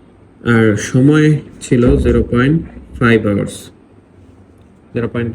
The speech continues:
ফাইভ আওয়ার্স। এখন W is equal to জেড আই টি, এটা দিয়ে আমরা বের করবো কতটুকু সঞ্চিত হয়েছে, অর্থাৎ তড়িৎ দ্বারে, এই তড়িৎ দ্বারে কি পরিমাণ এম প্রাইম, তড়িৎ দ্বারে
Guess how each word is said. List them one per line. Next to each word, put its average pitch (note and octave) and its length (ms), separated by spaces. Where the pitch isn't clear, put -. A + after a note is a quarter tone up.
ফাইভ A#2 160
আওয়ার্স। G2+ 180
এখন C3+ 160
W D3 40
is B2 180
equal B2 280
to A#2 80
জেড B2+ 240
আই A#2+ 80
টি, A#2+ 140
এটা C3 200
দিয়ে C#3 120
আমরা A#2 180
বের A2+ 180
করবো C3 200
কতটুকু - 340
সঞ্চিত C#3 320
হয়েছে, G#2+ 240
অর্থাৎ G#2+ 180
তড়িৎ D3 240
দ্বারে, B2+ 240
এই B2+ 80
তড়িৎ C#3+ 260
দ্বারে C#3+ 220
কি C#3+ 80
পরিমাণ C#3 340
এম B2+ 100
প্রাইম, A#2+ 260
তড়িৎ C3+ 240
দ্বারে C#3+ 140